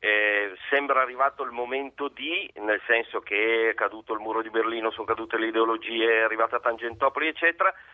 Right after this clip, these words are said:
Berlusconi si organizza, organizza un partito e sottrae una grossa fetta di elettorato potenzialmente leghista.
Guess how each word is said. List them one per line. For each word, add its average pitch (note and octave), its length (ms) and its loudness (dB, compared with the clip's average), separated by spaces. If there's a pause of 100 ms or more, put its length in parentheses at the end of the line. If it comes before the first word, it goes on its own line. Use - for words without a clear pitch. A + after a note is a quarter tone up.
(140)
Berlusconi C3+ 520 -4
si - 100 -6
organizza, B2+ 580 -2
organizza A#2+ 460 -2
un A#2+ 80 -2
partito C3+ 460 -4
e B2+ 40 0
sottrae A#2 640 0
una B2 240 -4
grossa D3+ 380 0
fetta B2 360 -2
di A2 140 -10
elettorato A2 580 0
potenzialmente D3+ 1080 -4
leghista. E2 600 -8